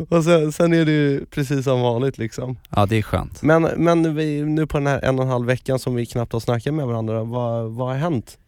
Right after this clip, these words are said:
Speaker 1: Du har
Speaker 2: Ja.
Speaker 1: varit, du har haft påsklov.
Speaker 2: Ja, och, eh, jag åkte till, eh, mitt landställe i Småland, i Fårhult, eh, och firade tillsammans med, eh, min familj.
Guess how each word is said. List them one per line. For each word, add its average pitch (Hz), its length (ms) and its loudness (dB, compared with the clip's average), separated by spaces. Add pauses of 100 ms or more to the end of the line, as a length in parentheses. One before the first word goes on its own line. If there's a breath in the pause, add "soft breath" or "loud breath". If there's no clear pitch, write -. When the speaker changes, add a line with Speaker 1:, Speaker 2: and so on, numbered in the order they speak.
(260)
Speaker 1:
Du 139 120 -2
har 156 60 4
Speaker 2:
Ja. 156 60 2
Speaker 1:
varit, 156 180 6
du 151 40 4
har 156 40 6
haft - 180 -6
påsklov. 143 800 2
Speaker 2:
Ja, 120 480 8 (280)
och, 104 380 -2
eh, 107 300 4
jag 104 180 4
åkte 107 300 2
till, 101 500 -2
eh, 95 180 2
mitt 101 200 -2
landställe 110 720 2 (160)
i 110 160 0
Småland, 101 800 4
i 98 180 0
Fårhult, 101 680 0 (360 loud breath)
eh, 104 360 -2
och 104 180 0
firade 98 420 4
tillsammans 90 480 0
med, 92 420 -2
eh, 52 220 0 (520)
min 107 200 6
familj. 127 480 -2